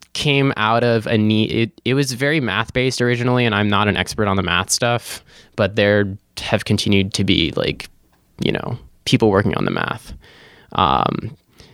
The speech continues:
anyway, the, the Army pioneered this field of study in, in a sense because of new developments in technology and new developments in, like,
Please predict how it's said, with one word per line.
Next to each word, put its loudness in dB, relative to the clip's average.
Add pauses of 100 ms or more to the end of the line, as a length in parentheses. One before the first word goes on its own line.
(280)
anyway, 0
the, 2
the 2
Army 4 (1400)
pioneered 2
this 0
field 2
of 2
study 0
in, 0 (320)
in 2
a 4
sense 2
because 0
of 0
new 2
developments 0
in 2
technology 2
and 2
new 2
developments 0
in, 2
like, -4